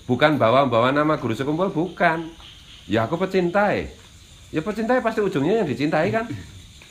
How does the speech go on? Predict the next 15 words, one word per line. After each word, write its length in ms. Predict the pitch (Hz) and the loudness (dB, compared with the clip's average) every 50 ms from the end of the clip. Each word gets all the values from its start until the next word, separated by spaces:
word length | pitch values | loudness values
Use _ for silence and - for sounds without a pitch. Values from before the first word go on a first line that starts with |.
| - - - - - - - - - | -20 -20 -20 -20 -20 -20 -20 -14 -6
Nah, 240 | 92 101 110 117 113 123 | -2 -2 0 0 0 -2
akhir-akhir 360 | 135 127 123 123 127 127 131 | 0 0 0 0 0 0 0
ini 160 | 147 160 160 | -2 -2 0
saya 280 | 151 139 131 131 131 135 | 0 0 0 0 0 0
itu 80 | 143 147 | 0 -2
agak 240 | 143 - 120 98 85 | -2 -2 -2 -4 -4
keras 280 | 95 107 117 120 117 - | -2 -2 -2 -2 -2 -2
dengan 200 | 95 92 92 98 95 | -2 -2 0 -2 -2
itu 160 | 92 95 117 | -2 -4 -4
tuh 160 | 123 151 165 | -6 -4 -2
karena 320 | 151 135 135 139 147 147 147 - - 76 | -2 -2 0 0 -2 -4 -4 -6 -6 -8
aku 160 | 120 123 135 | -6 -6 -4
mulai 240 | 151 156 151 147 139 | -2 -2 -2 -2 -2
khawatir 560 | 139 139 135 131 135 139 - 143 139 135 127 | -2 -2 0 -2 -2 -2 -2 -4 -4 -4 -4
bahwa 240 | - 110 95 90 92 | -4 -4 -2 -2 -4